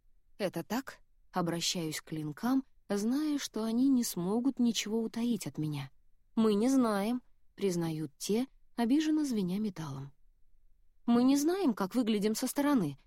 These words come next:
но мы помним всё от начала создания этого мира".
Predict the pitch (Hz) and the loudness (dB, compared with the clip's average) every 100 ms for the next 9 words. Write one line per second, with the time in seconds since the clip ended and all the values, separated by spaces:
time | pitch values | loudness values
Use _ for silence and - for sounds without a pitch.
0 | - _ 233 226 220 185 339 339 185 156 | -20 _ 2 2 2 2 2 4 4 0
1 | - 262 240 - 196 - 240 185 - 170 | 0 0 0 0 -2 0 0 0 -2 -4
2 | 175 262 269 175 190 185 208 254 160 151 | 0 2 4 2 0 -4 0 0 2 0
3 | 151 | -4